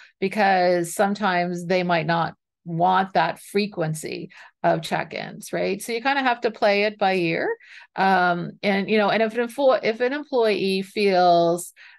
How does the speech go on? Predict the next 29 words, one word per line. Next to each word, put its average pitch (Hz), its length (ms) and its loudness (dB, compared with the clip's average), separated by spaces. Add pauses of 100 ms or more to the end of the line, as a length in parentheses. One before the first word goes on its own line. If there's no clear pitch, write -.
(420)
kind 220 260 -2
of 190 340 2
isolated, 185 1080 0
unsupported, 190 1080 -4 (520)
uh, 196 540 4 (360)
make 233 360 0
sure 196 720 0
that, 175 640 2 (220)
you 190 200 2
know, 175 420 4 (640)
you're 185 200 2
not, 190 320 2 (160)
y-, 190 180 -6
y-, 185 280 -6
that 196 140 0
you're 190 140 4
doing 208 460 2
something 160 400 -2
about 139 320 -2
it, - 200 -6 (140)
'cause 214 160 2
you 214 80 0
don't 233 300 2
wanna 233 240 4
lose 185 560 4
them 139 400 -2
as 165 220 -2
an 170 100 -2
employee. 160 800 -2